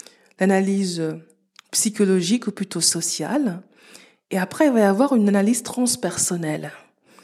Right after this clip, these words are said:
c'est-à-dire ce que la vie veut vivre à travers vous. Et bien évidemment, je pense que si la vie devait à chaque fois nous demander notre accord, il y a bien des choses que nous refuserions de faire.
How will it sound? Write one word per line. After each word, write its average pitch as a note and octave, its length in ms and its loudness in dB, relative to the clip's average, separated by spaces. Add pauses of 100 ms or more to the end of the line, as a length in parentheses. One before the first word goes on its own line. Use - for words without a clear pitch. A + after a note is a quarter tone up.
c'est-à-dire G#3+ 640 0 (640)
ce - 140 0
que G#3 160 2
la F#3 180 2
vie G#3 280 2
veut G3 180 2
vivre G3+ 640 0
à E3+ 100 0
travers F3+ 480 -2
vous. D#3 260 -8 (1000)
Et F#3 120 0
bien G3+ 180 4
évidemment, F#3 640 0 (1200)
je - 140 -4
pense C#4 240 0
que B3 100 -4
si - 160 0
la G3+ 160 6
vie B3 180 4
devait G#3 360 2
à A3+ 60 0
chaque A#3+ 220 0
fois A3 140 0
nous G3+ 120 4
demander F#3 680 0 (160)
notre F#3 300 0
accord, A3 680 -2 (880)
il E3+ 120 -10
y F3+ 40 2
a E3+ 60 2
bien G3+ 200 4
des G3+ 140 2
choses - 680 -2 (240)
que G3 100 -2
nous F3 240 0
refuserions F3+ 840 0
de E3+ 100 -2
faire. - 640 -10